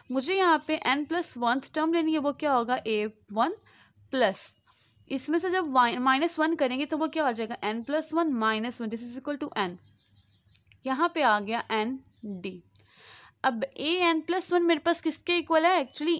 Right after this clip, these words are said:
nth arithmetic mean के, ए एन के। This is equal to first term क्या, A plus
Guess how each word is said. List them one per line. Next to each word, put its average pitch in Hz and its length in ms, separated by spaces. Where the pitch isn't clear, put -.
nth 330 380
arithmetic 262 600
mean 214 300
के, 247 120
ए 226 460
एन 190 240
के। 196 140
This 220 180
is 262 120
equal 285 280
to 294 60
first 226 300
term 302 220
क्या, 311 180
A 262 200
plus 247 240